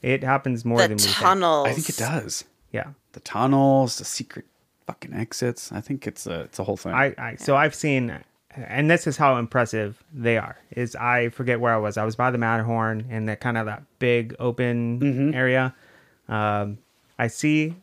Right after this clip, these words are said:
Speaker 1: a stretcher, a person on a stretcher, like the striker, the yellow, it's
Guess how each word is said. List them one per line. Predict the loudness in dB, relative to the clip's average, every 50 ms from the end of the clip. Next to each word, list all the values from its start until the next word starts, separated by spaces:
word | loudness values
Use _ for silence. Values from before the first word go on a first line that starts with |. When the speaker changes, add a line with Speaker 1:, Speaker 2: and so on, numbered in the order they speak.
| _ -10
Speaker 1:
a | -10
stretcher, | -6 0 2 2 2 2 -2 -12 -18 -18 -18
a | -8
person | -2 -2 0 0 0 0 2
on | 2 2
a | 0
stretcher, | -2 -2 -2 -2 -2 -2 -4
like | -2 -2 -4 -4 -6
the | -8
striker, | -6 -2 -2 0 0 0 -2 -4 -4
the | -2 -2
yellow, | -2 0 0 0 -2
it's | -4 -6 -8 -16